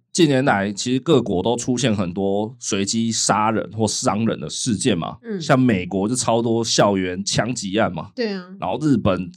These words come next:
Speaker 1: 在好像两千年还多少年，就最，最严重的就是秋叶原。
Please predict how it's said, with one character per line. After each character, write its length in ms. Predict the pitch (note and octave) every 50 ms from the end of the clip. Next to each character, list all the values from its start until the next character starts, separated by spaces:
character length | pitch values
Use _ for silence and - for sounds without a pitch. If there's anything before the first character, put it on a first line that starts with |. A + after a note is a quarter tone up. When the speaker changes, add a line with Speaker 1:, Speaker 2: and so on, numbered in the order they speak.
| _ -
Speaker 1:
在 280 | - C#3 C3 A#2 A2+ - - - - _ _ _ _ _ _ _
好 140 | - A#2
像 80 | C3 D#3
两 180 | D3 A#2 F2+ F#2+
千 240 | - - C#3+ B2+ C#3
年 180 | C#3 A2 F#2+
还 140 | F#2+ G2+ G#2
多 160 | G#2 A2+ A#2
少 160 | A#2+ C3 G2+ F2
年， 180 | F2 D#2 E2+
就 140 | F2+ B2 B2 B2 - - _ _
最， 240 | - - D#3+ C#3 B2
最 300 | A#2 A#2+ D#3 D3 B2 B2
严 160 | A2+ G2 F#2+
重 240 | G#2 - C3 A#2 G2+
的 60 | G#2
就 40 | A#2+
是 60 | B2
秋 260 | A#2 - - B2 A#2
叶 200 | A#2 B2 A2 G2
原。 280 | E2+ D2 B1+ G#1+ - -